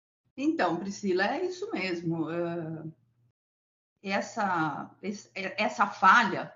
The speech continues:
do first, é, é também uma falha, né? Do first mover disadvantage. Então, você, ah, em vez de ser competitivo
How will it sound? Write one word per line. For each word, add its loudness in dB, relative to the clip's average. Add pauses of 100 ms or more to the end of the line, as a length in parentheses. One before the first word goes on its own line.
(140)
do -8
first, -2 (220)
é, -8
é -2
também 2
uma 0
falha, -4
né? -6 (400)
Do -4
first 0
mover 4
disadvantage. 0 (420)
Então, -2
você, -2 (180)
ah, -2 (560)
em -6
vez 0
de -4
ser -4 (140)
competitivo -2